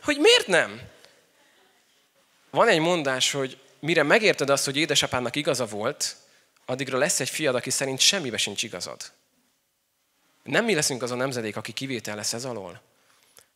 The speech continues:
Csináljuk az ifi munkát. Beindult valami, és azt vettük észre. Tudjátok, mit vettünk észre? Hogy bekorlátoztuk az Istent, hogy mi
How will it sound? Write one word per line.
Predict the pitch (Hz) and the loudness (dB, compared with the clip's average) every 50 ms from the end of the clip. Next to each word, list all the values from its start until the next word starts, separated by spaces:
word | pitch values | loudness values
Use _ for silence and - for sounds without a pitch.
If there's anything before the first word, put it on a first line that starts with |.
| _ _ _ _ _ _ _ _ _ _ _ _ - | _ _ _ _ _ _ _ _ _ _ _ _ -6
Csináljuk | - 175 196 180 170 160 175 | -4 0 2 2 2 2 2
az | 156 170 | 0 0
ifi | 220 - 240 | -2 -2 0
munkát. | 196 151 127 117 - 123 101 - - - - - - - _ _ _ _ _ | 0 -2 -2 -4 -6 -6 -8 -8 -8 -10 -10 -10 -12 -14 _ _ _ _ _
Beindult | - 117 147 196 220 220 202 180 185 170 | -6 -2 0 2 2 0 0 0 -2 -2
valami, | - 175 170 165 160 | 0 0 0 0 0
és | 151 135 - - - - - - _ _ _ _ _ _ _ _ _ | 0 0 0 -2 -2 -6 -14 -20 _ _ _ _ _ _ _ _ _
azt | - 147 185 - | -4 -2 0 -2
vettük | 196 - - 151 - | -2 -4 -6 -6 -6
észre. | 156 - - | -4 -6 -6
Tudjátok, | 104 - 165 185 190 - 185 | -6 -6 -8 -6 -6 -6 -6
mit | 185 180 - | -6 -6 -6
vettünk | 175 170 - 160 143 - | -6 -6 -6 -8 -8 -8
észre? | - 107 104 - - - 92 113 - - _ _ _ _ _ _ _ _ _ _ _ _ | -8 -8 -6 -6 -8 -8 -12 -14 -18 -20 _ _ _ _ _ _ _ _ _ _ _ _
Hogy | _ - 123 | _ -10 -6
bekorlátoztuk | 113 139 131 - 127 120 117 113 110 110 104 - - 107 | -4 -6 -4 -2 -2 -2 -2 -4 -6 -8 -8 -8 -8 -8
az | 107 101 | -8 -6
Istent, | 110 101 - - 92 90 85 - | -4 -4 -6 -6 -6 -10 -10 -10
hogy | 90 82 73 | -12 -10 -8
mi | 92 123 147 170 180 151 - - _ _ | -2 0 0 0 0 -2 -6 -16 _ _